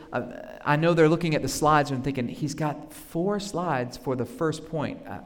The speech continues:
I'm going somewhere with that. Give me a second. Don't write down the first thing you see.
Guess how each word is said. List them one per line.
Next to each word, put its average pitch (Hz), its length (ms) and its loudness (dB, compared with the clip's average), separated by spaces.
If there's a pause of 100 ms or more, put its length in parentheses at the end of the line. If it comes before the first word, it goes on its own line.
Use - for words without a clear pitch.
(120)
I'm 117 200 -4
going 131 280 2
somewhere 104 300 -6
with 101 120 -10
that. 98 300 -12
Give 123 100 -2
me 143 100 -2
a 135 40 -2
second. 127 360 -6
Don't 175 220 6
write 180 220 8
down 160 240 6
the 143 80 4
first 139 300 0
thing 131 160 -2
you 113 60 -4
see. - 360 -6